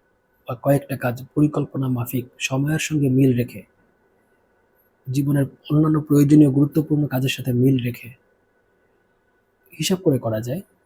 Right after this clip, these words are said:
তবে কিছু কাজ আমরা অবশ্যই সুন্দর করে করতে পারবো। আমাদের, আহ, জীবনের, আহ, আয়ুটা কতদিন,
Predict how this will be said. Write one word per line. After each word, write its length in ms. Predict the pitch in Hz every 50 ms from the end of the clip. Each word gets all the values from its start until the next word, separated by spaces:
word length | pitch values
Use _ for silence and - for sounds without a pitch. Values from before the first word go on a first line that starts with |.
| _ _ _ _ _ - - _ _ _ _ _ -
তবে 120 | 143 143
কিছু 280 | - - 185 180 196 190
কাজ 180 | 185 170 165
আমরা 160 | 175 160 156
অবশ্যই 340 | 139 131 139 131 - 147 135
সুন্দর 280 | 127 - 131 131 127 123
করে 200 | - - 120 117
করতে 260 | 120 117 - - 113
পারবো। 280 | - 110 107 104 98 107 _ _ _ _ _ _ _ _ _ _ _ _ _ _ _ _ _ _ _ _ _ _ _ _ _ _ _ _ _ _ _ _ _ _ _ _ _ _ _ _ _ _ _ _ _ _ _
আমাদের, 480 | 160 175 180 175 190 180 - - -
আহ, 400 | - 143 147 139 135 131 127 117 - - _ _ _ _ _ _ _ _ _ _ _ _ _ _ _ _ _ _ _ _ _ _ _ _ _ _ _ _ _ _ _ _ - 151
জীবনের, 580 | 147 160 156 165 160 165 160 160 160 151 -
আহ, 180 | - 139 135 -
আয়ুটা 340 | - 135 147 151 147 147 131
কতদিন, 400 | - 127 - 127 117 117 95 -